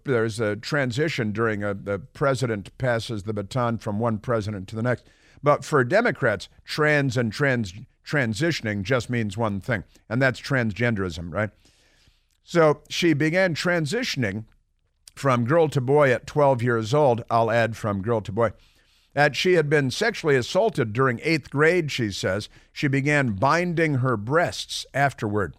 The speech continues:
on the autism spectrum. She was prescribed,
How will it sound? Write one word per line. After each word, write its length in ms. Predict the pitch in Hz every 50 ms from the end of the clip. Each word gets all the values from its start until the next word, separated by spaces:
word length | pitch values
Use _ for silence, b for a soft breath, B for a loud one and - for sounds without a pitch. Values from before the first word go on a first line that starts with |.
| _ _ _ _ _ _
on 160 | 110 117 120
the 100 | 117 117 113
autism 680 | 113 110 113 98 - - 110 104 - 113 104 101 101
spectrum. 480 | - - - 131 120 117 - - 104 95 b b b b b b b b b b
She 280 | - - 160 160 151
was 420 | 147 143 151 143 139 135 135 135 131
prescribed, 720 | - - 147 135 - - 180 165 151 151 147 139 131 123